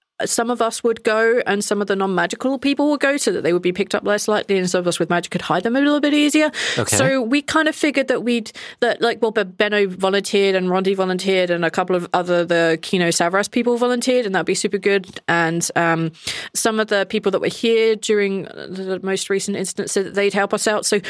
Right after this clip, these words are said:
Speaker 1: we have a bunch of people who could help us out and do these things. So don't worry about it. If it is possible to get him, then we will get him. But, you know, things happen. And if we don't get him, then we don't get him. But I did speak to Elizabeth, and Elizabeth said that if we don't capture him this time, she will definitely be able to follow him from that point. So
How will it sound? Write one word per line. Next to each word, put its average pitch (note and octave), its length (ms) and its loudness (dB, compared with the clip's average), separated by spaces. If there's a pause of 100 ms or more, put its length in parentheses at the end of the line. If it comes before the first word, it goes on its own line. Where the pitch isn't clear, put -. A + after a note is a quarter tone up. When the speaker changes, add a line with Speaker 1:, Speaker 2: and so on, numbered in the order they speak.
(140)
Speaker 1:
we B3 80 2
have B3+ 160 2
a D#4+ 60 -2
bunch D4+ 180 0
of - 40 -14
people B3+ 200 2
who A3 80 0
could A3 160 0
help G#3+ 240 0
us A3+ 140 -2
out A#3 140 2
and G#3 120 -2
do G#3 140 -2
these B3 220 -4
things. C4+ 300 -4 (260)
So A#3 280 0 (120)
don't C#4 260 0
worry D4+ 220 2
about C4+ 220 2
it. B3 140 0
If C4+ 240 -2
it C4+ 160 0
is C4+ 80 2
possible B3+ 380 -2
to A#3+ 80 -2
get A#3+ 160 -2
him, A3 240 0
then G#3 120 0
we G#3 120 2
will G3 100 2
get F#3 200 -2
him. F3+ 200 2
But, F#3+ 220 -2 (280)
you G#3+ 160 0
know, F3+ 140 2
things G3+ 320 -2
happen. F3 420 0
And F3 200 2
if E3+ 100 -4
we F#3 80 2
don't A#3 160 0
get A3+ 100 0
him, G#3+ 120 2
then G3+ 100 2
we F#3+ 100 4
don't F#3 200 0
get E3+ 100 0
him. E3 220 -2
But G#3 240 0 (160)
I G3 240 2
did G#3+ 240 0
speak - 300 -2
to G#3+ 100 2
Elizabeth, F3+ 320 2
and D#3+ 80 -2
Elizabeth F#3 320 -2
said F3 200 0
that F3+ 100 0
if - 120 -6
we F3+ 140 2
don't G#3+ 220 0
capture A#3 260 -2
him G#3+ 120 0
this G3+ 180 -2
time, F3+ 180 -2
she F#3 160 -2
will F3+ 120 -4
definitely F#3 260 -2
be G3 60 2
able F3+ 80 0
to E3+ 80 -12
follow F3+ 200 0
him E3+ 140 0
from E3+ 160 -2
that E3 100 -2
point. - 260 -6 (200)
So G#3+ 400 2